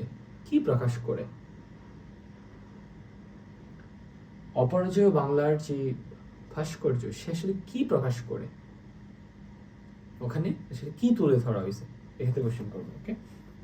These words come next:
জাদুঘর একটা। জাদুঘর কি? জাদুঘরে কি থাকে? আমাদের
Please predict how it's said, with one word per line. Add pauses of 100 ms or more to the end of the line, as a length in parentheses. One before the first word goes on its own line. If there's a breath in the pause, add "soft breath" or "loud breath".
(420)
জাদুঘর (880)
একটা। (3500)
জাদুঘর (100)
কি?
জাদুঘরে (120)
কি
থাকে? (480 loud breath)
আমাদের